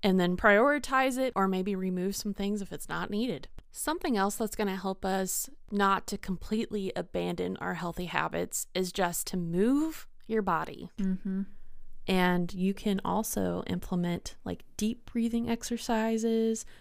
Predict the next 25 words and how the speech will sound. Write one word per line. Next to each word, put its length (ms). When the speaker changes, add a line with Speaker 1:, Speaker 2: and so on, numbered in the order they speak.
Speaker 1:
meditation, 1120
yoga. 240
Do 200
this 220
in 60
front 240
of 40
your 120
Christmas 480
tree, 340
you 140
know? 260
Speaker 2:
Be 120
a 40
pretty 260
Speaker 1:
Do, 80
Speaker 2:
sweet 80
Speaker 1:
like, 140
a 40
Speaker 2:
picture 120
Speaker 1:
little 140
Speaker 2:
for 100
a 60
Christmas 360
card. 300